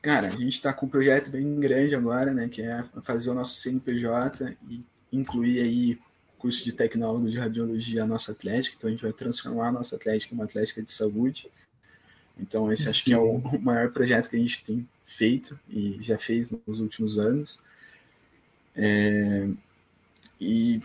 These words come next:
Speaker 1: por enquanto a gente tá nesse, né? Tá rendendo muito tempo, muito dinheiro pra poder fazer essa atualização de estatuto, é, pra poder fazer esse C N P J. Mas
Speaker 2: Sim.
Speaker 1: futuramente, aí, como eu disse, a gente quer tá fazendo o nosso time, a nossa bateria,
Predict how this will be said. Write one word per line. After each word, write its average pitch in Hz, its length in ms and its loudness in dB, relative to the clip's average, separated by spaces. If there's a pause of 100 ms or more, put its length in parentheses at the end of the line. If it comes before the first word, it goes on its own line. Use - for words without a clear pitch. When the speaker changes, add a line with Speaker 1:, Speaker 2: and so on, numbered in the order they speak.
Speaker 1:
por 135 120 6
enquanto 147 380 6
a 170 60 4
gente 170 180 4
tá 190 160 6
nesse, 170 380 6
né? 113 180 2
Tá 123 140 -2
rendendo 123 580 2
muito 127 320 2
tempo, 139 400 2
muito 127 320 0
dinheiro 127 380 2
pra 127 160 -8
poder 120 240 -4
fazer 120 240 -2
essa 123 160 -2
atualização 123 480 0
de 120 60 0
estatuto, 131 760 0 (520)
é, 107 760 -2 (120)
pra 120 100 -6
poder 117 300 -2
fazer 120 300 0
esse - 180 0
C - 140 0
N 117 120 2
P 117 160 -4
J. 117 500 -2 (680)
Mas 113 180 0
Speaker 2:
Sim. - 60 0
Speaker 1:
futuramente, 139 640 4
aí, 135 100 4
como 131 220 0
eu 131 60 4
disse, 127 300 2
a 110 60 -2
gente 110 220 -2
quer 120 160 -2
tá 123 160 -6
fazendo 120 400 -2
o - 20 -2
nosso 120 320 -2
time, - 540 -6
a - 120 -2
nossa 117 280 4
bateria, 120 720 4